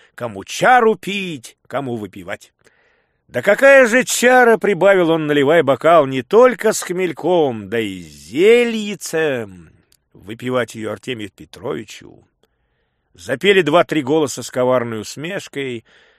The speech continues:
«А я так думаю, всем гостям моим!» — возразил с такой же усмешкой хозяин. И чара обошла всех гостей,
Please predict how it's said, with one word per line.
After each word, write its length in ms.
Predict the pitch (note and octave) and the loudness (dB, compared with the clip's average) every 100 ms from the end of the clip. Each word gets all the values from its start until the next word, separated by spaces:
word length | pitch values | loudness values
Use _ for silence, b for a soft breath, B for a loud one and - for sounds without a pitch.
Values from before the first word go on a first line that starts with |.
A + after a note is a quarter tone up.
| b b | b b
«А 140 | A2 | 0
я 140 | F3 G3+ | 2 4
так 180 | A3+ | 2
думаю, 300 | G3 B3 A#3 | 2 2 2
всем 280 | G3 - A3+ | 2 0 0
гостям 480 | G3+ G#3 - A#3+ A#3 | 2 0 2 2 2
моим!» — 640 | A3 G#3+ G3+ G3 E3 B2 - _ _ | 2 0 0 -4 -6 -10 -14 _ _
возразил 480 | B2+ C3 D#3 C#3 D#3+ | -8 0 0 2 -2
с 100 | - | -2
такой 360 | C3+ C3+ D3 B2+ | -4 -2 -2 -2
же 140 | A#2+ | -6
усмешкой 560 | A#2+ C3 D3 - - A#2 | -8 -6 -6 -6 -10 -10
хозяин. 800 | - A2+ G#2+ G#2+ G2 E2+ D2+ _ _ _ _ _ | -8 -8 -6 -6 -8 -14 -20 _ _ _ _ _
И 80 | C3 | -16
чара 380 | - G#3 G3 E3+ | -4 2 4 4
обошла 340 | D#3 D3+ D#3 | 2 -2 -4
всех 240 | C#3 C#3+ C#3 | -4 -6 -6
гостей, 640 | A#2+ B2 - A2+ A2 A2 | -8 -10 -10 -10 -8 -12